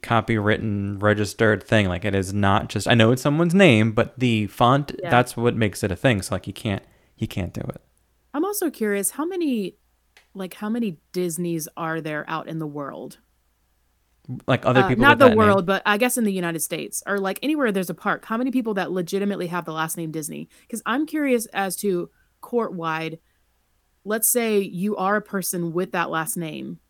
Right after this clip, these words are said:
Speaker 2: and you use that name in something.
Speaker 1: Yes.
Speaker 2: Would you not have it? Would they not have a case in court because it is actually your legal name?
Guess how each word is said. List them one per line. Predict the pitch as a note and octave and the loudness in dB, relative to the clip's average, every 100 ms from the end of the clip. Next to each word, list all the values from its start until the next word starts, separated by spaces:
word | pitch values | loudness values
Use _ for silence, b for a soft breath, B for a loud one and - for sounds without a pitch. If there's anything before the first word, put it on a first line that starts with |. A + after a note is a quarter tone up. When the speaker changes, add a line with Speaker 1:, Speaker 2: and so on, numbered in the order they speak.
| _ _ | _ _
Speaker 2:
and | F#3 F3+ | -6 -6
you | F3 | -4
use | F3 E3+ G3 | -6 -4 -4
that | F3+ E3 | -4 -4
name | E3 E3 D#3+ | -2 -4 -4
in | D3+ | -6
something. | - D#3 - B2 C3+ - | -6 -8 -10 -12 -10 -2
Speaker 1:
Yes. | A2+ G2+ E3+ | -2 -2 -4
Speaker 2:
Would | F#3+ F#3+ F3+ F3+ _ | -2 0 -2 -4 _
you | E3+ F#3 | -8 -4
not | F3+ F#3 F#3 | -2 0 -2
have | F#3 | -4
it? | F3+ | -4
Would | F#3 | -4
they | F#3 | -4
not | F3+ F#3 | -4 -4
have | G3+ | -6
a | F3+ | -8
case | - F3+ - | -6 -6 -4
in | E3 | -6
court | - F3+ - | -6 -6 -6
because | E3 F#3 | -6 -6
it | E3 | -4
is | E3+ D#3+ | -4 -6
actually | D#3 F3 | -8 -8
your | D#3+ D#3 | -6 -6
legal | D#3+ D3+ | -6 -6
name? | D3 C#3+ C3+ | -8 -10 -12